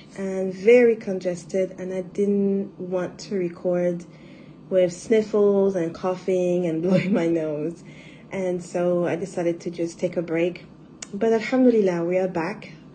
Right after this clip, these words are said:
Um, not, I'm not a hundred percent, but I'm so much better, alhamdulillah. Alhamdulillah, may Allah grant all of us, uh, good health and bless us with an amazing Ramadan. Allahumma ameen. Allahumma salli wa sallim ala nabina Muhammad.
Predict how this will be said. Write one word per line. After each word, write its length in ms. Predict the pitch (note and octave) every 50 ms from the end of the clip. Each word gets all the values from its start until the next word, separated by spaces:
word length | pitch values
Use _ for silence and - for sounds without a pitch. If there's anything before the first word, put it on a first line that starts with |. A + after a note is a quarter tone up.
| - - - - - - - -
Um, 720 | F#3 F3+ F3 F3 F3 F3 E3+ E3+ E3 E3+ E3+ E3+ E3+ - -
not, 400 | G3 F#3 F#3 F#3 F#3+ G#3 G#3 -
I'm 220 | G#3 G3+ G#3 G3+
not 140 | G#3 G#3+ A#3+
a 60 | B3+
hundred 300 | B3+ C#4 D4 D4 C#4+ -
percent, 380 | - B3 - - A3 F3+ F3 E3+
but 80 | F3 E3+
I'm 280 | E3 E3 E3+ E3+ E3+
so 440 | E3+ - - - G3+ F#3+ F#3+ G3 F#3+
much 280 | F#3 - - - - F#3+
better, 220 | E3+ D#3+ D#3+ D3+
alhamdulillah. 1000 | D#3 D#3+ D#3+ D3+ - - - F3+ F3 F3 E3+ E3 D#3+ D#3 D#3 D#3+ G3 B3+ B3 - - - - - - - - - - - -
Alhamdulillah, 560 | - - F#3+ F#3 F3+ E3+ E3 E3 F3+ G3 G3
may 100 | F#3+ F3+
Allah 200 | E3+ E3+ E3+ E3+
grant 240 | E3+ F3 E3+ E3+ E3+ -
all 160 | - A#3 C4
of 120 | C4 A#3 G#3+
us, 400 | G#3 G#3 G#3 - - - - - -
uh, 180 | F3+ F3 F3 F3
good 200 | F3 F#3 G#3 G#3
health 520 | G3 G3 G#3 G3 G3+ B3 C#4 C4+ - - -
and 520 | G3+ F3 F3 F3 E3+ E3+ E3+ E3+ E3+ E3+ F3
bless 300 | F#3 F#3 F#3 F#3 - F#3+
us 220 | F#3 F3+ - - -
with 120 | F#3 F3+
an 100 | F3+ F#3
amazing 580 | F3+ F3+ F3+ F3+ F3 F3+ F3+ F3 F3+ F3+ E3+ F3
Ramadan. 800 | - F3+ F3 E3+ E3+ E3+ E3 E3 E3 F3 F3 F3 F3+ F3+ F3+ F3+
Allahumma 600 | F3+ - F#3+ F#3 F#3 E3+ E3+ E3+ E3 E3 D#3+ - -
ameen. 360 | D#3+ D#3+ D#3 D#3+ D#3 D3+ -
Allahumma 400 | - E3 E3 E3 E3 E3 E3 D#3
salli 280 | - - G3 G3+ F#3 F3
wa 120 | E3+ F3
sallim 360 | E3 - F#3 F3 F3 E3+ E3
ala 220 | D3+ D#3 D#3 D3+ D3+
nabina 280 | E3 D#3+ D#3 D#3+ D#3
Muhammad. 360 | D#3 D#3 - - D#3+ D#3 -